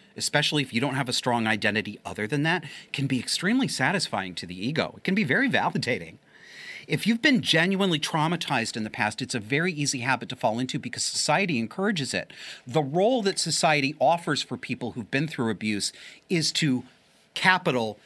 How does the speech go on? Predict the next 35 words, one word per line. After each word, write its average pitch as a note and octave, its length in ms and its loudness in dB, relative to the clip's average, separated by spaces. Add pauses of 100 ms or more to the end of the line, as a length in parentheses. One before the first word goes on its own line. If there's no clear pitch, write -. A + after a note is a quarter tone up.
(220)
be D#3+ 340 2
a C3+ 220 2
victim. A2 540 -6 (420)
You C#3 180 0
get D#3+ 260 2
social F3 340 2
points F#3 360 -2
for D#3 140 -2
this. G2 260 -4
You B2 60 -4
get C#3+ 220 0
currency. E3+ 420 -2
You A2 60 -6
get B2+ 180 -4
stroked. - 540 0
You - 60 -12
get C3 160 -6
soothed, - 680 -2 (340)
right? D#3+ 260 -6 (380)
There F#3+ 220 2
is, F#3+ 380 0 (280)
there's F3+ 180 2
a B3+ 60 4
paycheck B3+ 600 2
that - 140 -2
comes A2 300 -2
with F#2+ 160 -6
this. - 360 -4 (1500)
Let's - 140 -6
roll F#3 140 6
the C#3 80 2
next C3 220 2
one, B2+ 120 -6
please, B2 260 -6
Kevin. A#2 280 -4